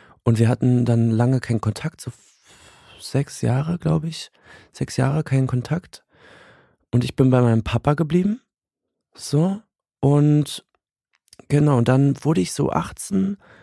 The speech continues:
neunzehn und dann gab's auch so schon die ersten Dreharbeiten außerhalb von Berlin, die dann auch länger waren. So, dann hatte ich,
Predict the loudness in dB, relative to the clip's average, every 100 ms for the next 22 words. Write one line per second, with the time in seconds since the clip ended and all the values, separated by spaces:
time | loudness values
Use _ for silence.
0 | _ _ -2 0 2 0 -2 -2 0 0
1 | 0 0 0 -2 -8 _ _ _ _ _
2 | _ _ -2 -2 -2 -8 -4 -2 -2 -6
3 | -4 -2 -2 0 0 0 0 0 0 -6
4 | _ -4 -2 -2 -2 -4 -8 -12 _ _
5 | _ _ _ _ _ -8 0 0 2 0
6 | 2 0 0 -4 -4 -4 -6 -4 -2 -4
7 | -4 -2 0 -2 -6 _ _ -20 -20 _
8 | -18 -6 0 2 2 0 0 2 0 0
9 | -4 -2 0 2 0 0 2 2 0 -2
10 | -6 _ -20 -20 -20 -20 _ _ _ -12
11 | -6 -2 0 0 -2 -6 -10 -12